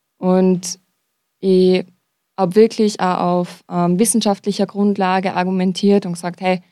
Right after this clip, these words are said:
drei Grad, das geht sich nicht aus, wir steuern genau da drauf zu. Wir wissen, das ist ein mega Problem und es passiert nichts.“ Und ich hätte schon alles probiert, ich bin bei den Fridays mitmarschiert, hab Petitionen unterschrieben, ähm, bin wählen gegangen, ähm,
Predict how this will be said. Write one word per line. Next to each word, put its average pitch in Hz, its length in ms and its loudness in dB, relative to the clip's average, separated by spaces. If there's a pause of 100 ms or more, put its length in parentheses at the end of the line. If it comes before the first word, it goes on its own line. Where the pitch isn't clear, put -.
(580)
drei 185 160 0
Grad, 190 360 0
das 180 120 -8
geht 190 140 2
sich 185 100 2
nicht 180 140 0
aus, 196 300 0
wir 196 60 -2
steuern 185 320 0
genau 180 300 2
da 185 140 0
drauf 175 260 -2
zu. 277 300 4 (320)
Wir 196 180 2
wissen, 247 320 2
das 190 160 0
ist 208 140 2
ein 190 80 2
mega 185 200 2
Problem 180 460 -2
und 208 80 2
es 190 140 -2
passiert 233 400 -2
nichts.“ 170 320 -6 (400)
Und 196 100 0
ich 196 100 6
hätte 190 140 0
schon - 100 -2
alles 196 280 2
probiert, 220 420 2
ich 208 80 -2
bin 190 140 0
bei 185 80 2
den 190 100 0
Fridays 220 400 -2
mitmarschiert, 214 480 -2
hab 185 140 -2
Petitionen 190 540 0
unterschrieben, 214 760 2 (380)
ähm, 185 500 0 (100)
bin 208 220 4
wählen 240 300 6
gegangen, 214 480 0 (120)
ähm, 190 440 -2